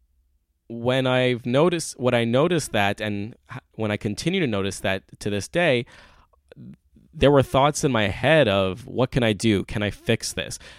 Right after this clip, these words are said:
And technically, yes, I can fix it. I mean, you can take pills, you can take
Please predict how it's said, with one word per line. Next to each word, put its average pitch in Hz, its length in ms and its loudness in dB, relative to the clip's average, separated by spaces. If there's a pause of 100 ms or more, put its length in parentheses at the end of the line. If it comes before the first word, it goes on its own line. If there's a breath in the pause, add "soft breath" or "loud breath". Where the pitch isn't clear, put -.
(180 loud breath)
And 120 300 0
technically, 160 420 2
yes, 101 360 0
I 95 100 -2 (100)
can 143 300 0
fix - 340 0
it. 92 80 -2
I 98 80 0
mean, 92 280 -4 (260 loud breath)
you 110 140 0
can 92 440 -2 (440)
take - 320 -8
pills, 104 680 0
you 107 120 -10
can 98 160 -10
take 95 460 -10